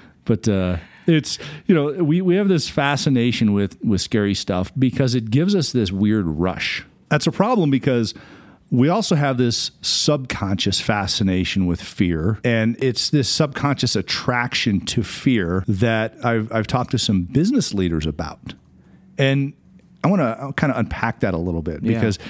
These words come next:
Speaker 1: you look at how society functions today, and fear is used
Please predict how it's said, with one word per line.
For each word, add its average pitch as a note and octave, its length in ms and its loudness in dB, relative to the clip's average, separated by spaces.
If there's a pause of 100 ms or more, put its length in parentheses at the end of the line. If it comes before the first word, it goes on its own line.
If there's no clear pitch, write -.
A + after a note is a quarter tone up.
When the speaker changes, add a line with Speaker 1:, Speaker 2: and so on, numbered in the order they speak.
(200)
Speaker 1:
you D3 140 6
look F#3 160 0
at D#3+ 80 0
how C#3+ 160 0
society A#2+ 600 0
functions C#3 560 0
today, F2 480 0 (380)
and A#2 180 0
fear B2 680 0 (160)
is A2 240 2
used A2 520 2